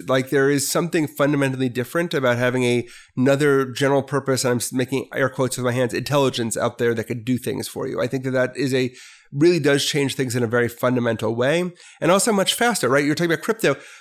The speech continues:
Crypto was five years out, even at the height of the boom, right? It was like, "Five years from now, everyone will be using Web three," and we, this is now. Every tool that I'm, like, every tool I'm talking about is available for free to everybody in a hundred sixty-nine countries.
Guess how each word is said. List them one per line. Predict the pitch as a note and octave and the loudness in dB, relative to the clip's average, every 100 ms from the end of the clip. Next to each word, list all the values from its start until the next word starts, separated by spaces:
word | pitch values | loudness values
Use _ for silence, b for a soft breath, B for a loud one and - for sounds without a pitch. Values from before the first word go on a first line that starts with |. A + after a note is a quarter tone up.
| B | B
Crypto | A#3+ A#3+ | 0 2
was | G#3+ | 2
five | - E3+ E3 | 2 2 2
years | D3 C#3 B2+ | 2 0 2
out, | B2 A2 | 2 0
even | B2 C3 C3 | -2 -2 0
at | |
the | A#2+ | 0
height | A#2+ B2+ | 0 0
of | A#2+ | 0
the | |
boom, | A2+ A#2 G#2 A2 | 0 0 0 2
right? | B2+ | 2
It | |
was | C3 | 2
like, | C#3+ C3 | 0 2
"Five | G3 G3 | 2 4
years | F#3+ E3 | 2 0
from | E3 | 2
now, | D3 | 2
everyone | D3 D3 | 2 2
will | C#3+ | 2
be | |
using | C#3 C3 | 2 2
Web | C3 B2 A#2+ | 2 0 -2
three," | C3 C3+ C3 B2 | -2 0 2 2
and | B2 | 0
we, | B2 B2 B B B - | 0 -2 B B B -2
this | E3+ G3+ | 2 2
is | C4 E3+ | 2 0
now. | D#3 G3+ F3+ - | 0 0 -2 -2
Every | - E3 G#3 | 0 0 0
tool | - - F#3 E3 | -2 -2 0 2
that | E3+ | 2
I'm, | D#3+ D3+ | 0 2
like, | D3+ | 0
every | D3 D#3+ G3+ | 2 0 2
tool | G#3 | 2
I'm | F3+ | 0
talking | D#3+ G#3+ G#3 | 0 -2 0
about | D#3+ - | -2 0
is | C#3+ | 0
available | D#3+ F3+ F3 | 0 -2 -2
for | D#3+ | -4
free | - - G#3+ F3 | -4 -2 0 0
to | - | 0
everybody | E3+ F#3 E3+ | 0 2 2
in | |
a | C3+ | 2
hundred | F3 F3 | 0 -2
sixty-nine | - E3 F3 D#3+ D3 | -2 -2 0 0 0
countries. | F3+ E3 - - | -2 -2 -4 -6